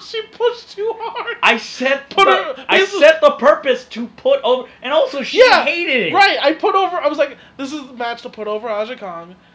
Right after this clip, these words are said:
Speaker 1: Lufisto gets her ass kicked. I'm trying to make a monster. You're pushing Lufisto too hard. What?
Speaker 2: She's on the show?
Speaker 1: <laughs> What?
Speaker 2: So she's just on the show.
Speaker 1: You mean just not book her? Like, what is that?
Speaker 2: Oh my God, yeah.
Speaker 1: Anyway.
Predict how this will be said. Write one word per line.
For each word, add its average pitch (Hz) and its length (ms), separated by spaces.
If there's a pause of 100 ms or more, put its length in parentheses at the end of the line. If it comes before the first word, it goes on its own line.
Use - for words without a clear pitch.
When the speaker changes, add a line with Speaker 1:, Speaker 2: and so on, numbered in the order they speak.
(160)
Speaker 1:
Lufisto 226 480
gets 220 160
her 240 120
ass 175 220
kicked. 233 420 (280)
I'm 214 80
trying 262 220
to 262 40
make 254 200
a 262 40
monster. 196 520 (300)
You're 214 100
pushing 220 260
Lufisto 220 400
too 196 100
hard. 190 260 (240)
What? 440 580 (160)
Speaker 2:
She's 554 200
on 240 220
the 220 80
show? 202 560
Speaker 1:
<laughs> - 0
What? - 500 (560)
Speaker 2:
So 214 120
she's 214 280
just - 260
on 202 360
the 175 100
show. 214 280
Speaker 1:
You 320 60
mean 330 200
just 262 220
not 262 380
book 247 200
her? 381 220
Like, 262 180
what 339 120
is - 180
that? - 720 (340)
Speaker 2:
Oh - 160
my 113 180
God, 117 360
yeah. 254 140
Speaker 1:
Anyway. 180 440